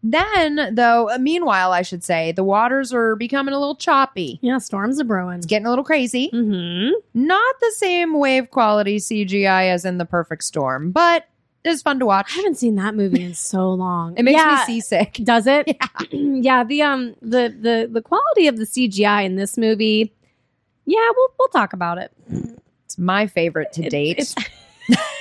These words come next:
Speaker 2: It's so good.
Speaker 1: <laughs> I always hate on C G I so bad. I was watching.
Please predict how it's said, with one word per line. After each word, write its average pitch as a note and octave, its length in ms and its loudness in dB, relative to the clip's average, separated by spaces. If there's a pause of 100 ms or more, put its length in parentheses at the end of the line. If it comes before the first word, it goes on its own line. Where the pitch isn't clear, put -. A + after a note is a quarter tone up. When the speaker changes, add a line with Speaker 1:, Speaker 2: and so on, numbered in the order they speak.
Speaker 2:
It's D#5+ 440 -8
so A#3 680 -2
good. C4+ 120 -2
Speaker 1:
<laughs> C#4 560 2
I F#4 40 2
always G#4 200 2
hate D4 160 2
on C4 160 4
C B3 240 -2
G A#3+ 220 0
I G#3 140 2
so F#3+ 280 0
bad. F3 360 0
I F3+ 60 2
was F3+ 120 -2
watching. E3 400 -2